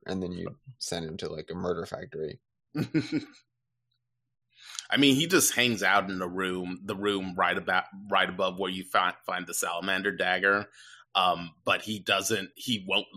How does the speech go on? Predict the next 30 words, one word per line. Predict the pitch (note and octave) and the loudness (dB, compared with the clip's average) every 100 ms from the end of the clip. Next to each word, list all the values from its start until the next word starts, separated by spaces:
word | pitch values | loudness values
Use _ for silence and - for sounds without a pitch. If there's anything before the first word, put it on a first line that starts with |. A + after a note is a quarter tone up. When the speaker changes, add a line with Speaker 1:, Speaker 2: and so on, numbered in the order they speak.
| G2 G2 | -14 -12
Speaker 2:
he | G#2+ G#2+ | -8 -2
won't | G#2 G2+ F2 | -2 -4 -8
do | F#2+ F#2+ | -8 -6
any | F#2 | -6
trades | - G2+ F#2+ F#2 | -4 -2 -2 -2
with | G#2+ G#2 | -2 0
you, | A2+ A2+ A#2 - _ _ _ G#2 - | 2 0 -2 -10 _ _ _ -4 2
um, | C#3 C3+ C#3 D#3 - _ | 4 4 2 -4 -10 _
<laughs> | _ _ | _ _
while | C#3+ B2 A#2+ | 0 4 4
he's | B2+ B2+ G#2 | 4 0 0
there. | A#2 A#2+ B2 C3+ D3+ | 2 4 4 4 0
So | - A2 | 0 -2
you | G2+ - | -4 -6
have | G2 - | -6 -6
to | G#2 | -6
send | - A2+ | -4 -2
him | A#2 | -2
to | A#2+ A2 | -2 -2
the | A2 | -2
hotel | G#2+ G#2+ A2 G#2+ A2+ - - - | -4 -2 2 2 0 -4 -14 -8
or | G#2 | -6
lose | F#2+ F#2+ F#2 | -6 -8 -6
out | F2+ F#2+ G2+ | 0 0 0
on | F#2 F#2 | -4 -6
the, | F#2 F2+ F2 E2 | -8 -8 -8 -6
uh, | F2 - - - - | -8 -10 -16 -18 -14
the | |
boss | F#2 G2 E2+ - | -6 -2 -2 -2
items. | F2+ F#2 F2 - B2+ - - | -2 -4 -6 -4 -4 -4 -8